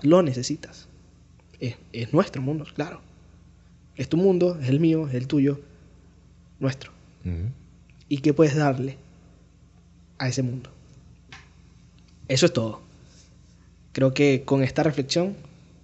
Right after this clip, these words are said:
Speaker 1: para que la medites.
Speaker 2: Muchas gracias, Jesús, de verdad, por la
Speaker 1: A ti,
Speaker 2: oportunidad.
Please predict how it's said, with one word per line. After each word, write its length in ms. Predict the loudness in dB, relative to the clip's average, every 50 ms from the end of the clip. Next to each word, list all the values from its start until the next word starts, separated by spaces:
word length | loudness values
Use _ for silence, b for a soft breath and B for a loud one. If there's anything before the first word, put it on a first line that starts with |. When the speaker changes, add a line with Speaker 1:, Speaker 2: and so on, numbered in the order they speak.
| -20 -20 -20 _ -20 -20 -20 -20 -20 -20 -20 -20 -20 -20 -20 -20 -20 -20 -20 -20 -20 -20 -20 _ -4
Speaker 1:
para 160 | -2 0 0
que 80 | 2 2
la 60 | 2
medites. 560 | 2 4 2 2 2 0 -4 -12 -14 -16 -18 -20 -20 -20 -20 -14
Speaker 2:
Muchas 380 | -6 -2 0 0 2 2 0 0
gracias, 340 | 2 2 0 0 -2 -6 -6 -6
Jesús, 240 | -6 -6 -4 -2 -2
de 60 | -2
verdad, 260 | 0 0 2 0 2
por 160 | 2 2 2 2
la 60 | 2
Speaker 1:
A 20 |
ti, 100 | 0 0
Speaker 2:
oportunidad. 480 | 0 -2 0 -2 -2 -2 -2 -4 -4 -6